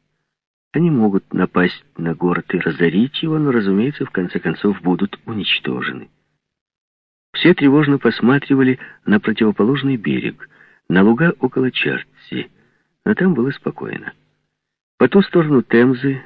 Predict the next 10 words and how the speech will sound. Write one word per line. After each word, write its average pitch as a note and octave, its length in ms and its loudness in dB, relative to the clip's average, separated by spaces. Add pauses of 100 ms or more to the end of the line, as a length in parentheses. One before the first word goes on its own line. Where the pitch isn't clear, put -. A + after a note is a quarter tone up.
(100)
кроме C3 280 2
того F#2 220 0
места, F2 480 0 (340)
где F2+ 240 0
причаливали D2+ 840 -2
лодки, A2 600 -2 (540)
тоже E3+ 300 4
всё C#3+ 240 2
было A#2+ 180 0
спокойно. - 680 -10